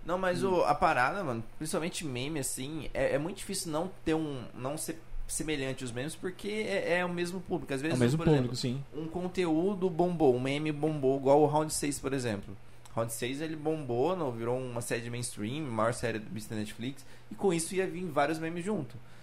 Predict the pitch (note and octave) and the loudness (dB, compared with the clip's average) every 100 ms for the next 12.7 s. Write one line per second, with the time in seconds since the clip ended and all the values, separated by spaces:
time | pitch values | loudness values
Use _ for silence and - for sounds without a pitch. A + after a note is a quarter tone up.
0 | - - C#3 - C3 - D3+ F3+ F#3 G3 | -12 -2 -2 0 0 2 2 4 4 4
1 | - G#3+ G3+ C#3+ B2 D3 C#3+ D3+ G#3+ F#3 | 4 4 6 8 6 4 0 -2 0 2
2 | D#3 D#3 E3 D3 A#2+ C#3+ D#3+ D#3 D3+ A#2+ | 2 2 0 0 0 0 -4 -6 -4 -2
3 | G2 - F#2+ G2 A2+ A2 F2+ A2 F#2 G#2+ | -4 -6 -2 0 2 0 0 -4 -2 6
4 | E3+ D3+ D3+ D3 E3 F3 D#3+ E3+ E3 E3 | 8 8 4 2 0 2 2 2 2 2
5 | E3 D#3 C#3 C3 E3+ - F3 C3 A#2+ C3+ | 2 0 0 0 0 2 2 8 10 10
6 | G3 - - - C3 - E3 D#3+ F3 F#3+ | 8 2 -12 -10 -8 -2 0 2 2 2
7 | G3+ G3 G#3+ F#3 D#3+ C3 F3+ G3 - D3+ | 2 0 0 2 2 2 0 0 0 -2
8 | D3 D#3 D3 D3 C#3+ C3+ C#3+ C3+ C3 C3+ | -2 -4 -6 -6 -2 -2 0 -4 -4 -6
9 | - A#2 G#2+ G2+ G2 G#2+ G#2+ - - - | -2 -4 -4 -6 0 0 -2 -10 -14 -14
10 | - G2 A#2 C#3+ D3+ D3+ G3 G3 F3 C#3+ | -6 -2 0 2 2 4 4 4 2 2
11 | - - - C#3 D#3 D3 G#3+ - G3+ F#3+ | -4 -8 2 6 8 8 8 6 4 6
12 | - D#3+ D#3 C#3+ C#3 E3 G#3+ | 6 6 4 2 0 0 -2